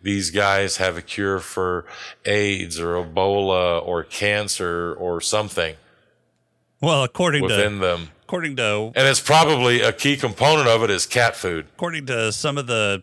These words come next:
Speaker 2: people that were interviewed in the documentary, their heart can cure everything.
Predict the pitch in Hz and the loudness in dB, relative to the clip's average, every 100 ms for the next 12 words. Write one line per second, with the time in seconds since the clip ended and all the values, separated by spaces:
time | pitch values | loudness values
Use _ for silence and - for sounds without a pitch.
0 | - 139 139 117 113 110 123 120 113 120 | -4 -6 -4 -4 -4 -2 -4 -6 -4 -4
1 | 113 104 101 104 - 104 269 156 104 98 | -4 -6 -6 -8 -6 -6 -6 -6 -6 -6
2 | 98 95 127 123 123 117 165 185 226 359 | -8 -4 -4 -4 -14 -10 -6 -4 -4 -4
3 | 151 - 87 76 | -8 -8 -12 -12